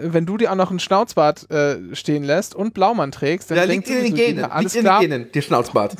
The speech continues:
Speaker 1: Polnischer Hand-, polnischer Handwerker. Und du musst du noch mit so einem schmutzigen, mit so, <laughs> mit so einem leicht schmutzigen V W Transporter da ankommen. Und da muss eine Brötchen, angefressene Brötchentüte muss vorne im Dings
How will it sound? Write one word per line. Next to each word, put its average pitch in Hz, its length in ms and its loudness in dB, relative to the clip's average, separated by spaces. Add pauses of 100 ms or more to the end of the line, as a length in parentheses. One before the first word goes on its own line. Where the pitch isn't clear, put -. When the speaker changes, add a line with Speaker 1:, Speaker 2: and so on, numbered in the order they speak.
(100)
Speaker 1:
Polnischer 226 460 2
Hand-, 208 220 -2 (140)
polnischer 196 420 0
Handwerker. 156 600 0 (1200)
Und - 260 -2
du 190 40 0
musst 208 220 2
du 208 60 2
noch 185 180 2
mit 185 140 -4
so 185 80 0
einem 180 120 0
schmutzigen, 202 640 -2 (580)
mit 175 140 -4
so, - 160 -8
<laughs> - 580 -4
mit 175 180 -4
so 190 100 2 (100)
einem 202 80 2
leicht 185 300 2
schmutzigen 190 500 -2
V 180 180 0
W 190 80 2
Transporter 180 560 0
da 135 140 2
ankommen. 127 480 -4 (760)
Und 175 220 2
da 175 80 4
muss 190 200 0
eine 196 80 4
Brötchen, 180 400 2
angefressene 196 520 0
Brötchentüte 160 600 -2
muss 131 180 -8
vorne 135 320 0
im 131 240 -10
Dings 262 120 2